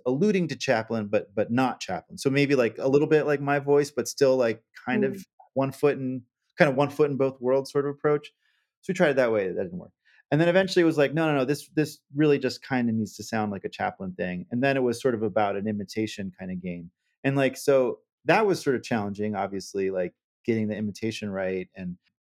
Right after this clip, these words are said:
Speaker 1: then there was, like, then it was, like, almost felt like a Frankenstein situation where it's like, "Here's thirty seconds, which is gonna be Chaplin, and then here's thirty seconds, which has to be me 'cause it needs to connect in a certain way."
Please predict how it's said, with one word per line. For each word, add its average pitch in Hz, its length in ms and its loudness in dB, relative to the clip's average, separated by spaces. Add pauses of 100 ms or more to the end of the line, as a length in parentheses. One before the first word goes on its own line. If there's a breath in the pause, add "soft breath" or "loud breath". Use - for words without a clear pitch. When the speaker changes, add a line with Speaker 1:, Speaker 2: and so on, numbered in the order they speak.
(140)
Speaker 1:
then 135 140 6
there 131 100 4
was, 123 200 0
like, 110 340 2
then 139 140 4
it 139 80 0
was, 127 200 0
like, 113 320 2 (960)
almost 143 260 4
felt 143 180 2
like 120 100 2
a 104 140 -2
Frankenstein 139 600 -2
situation 139 460 0
where 127 60 2
it's 117 100 -4
like, 110 200 2 (160)
"Here's 147 220 -8
thirty 156 260 2
seconds, 139 500 -2
which 127 140 -2
is 117 80 -10
gonna 123 200 -2
be 117 120 -4
Chaplin, 123 680 0
and 113 160 -4
then 110 180 0
here's 135 180 -2
thirty 135 180 0
seconds, 123 420 -2
which 113 300 -6 (100)
has 135 220 0
to - 100 -8
be 120 160 -2
me 113 360 0
'cause 113 260 -2
it 104 100 -2
needs 113 280 -4
to 113 80 -10
connect 110 420 -6
in 107 80 -4
a 104 40 -6
certain 110 380 -6
way." 104 400 -4